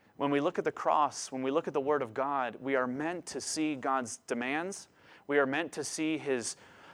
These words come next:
uh, His commands. We are meant to see His way to a life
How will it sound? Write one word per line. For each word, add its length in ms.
uh, 200
His 300
commands. 600
We 140
are 80
meant 300
to 100
see 320
His 240
way 380
to 280
a 20
life 520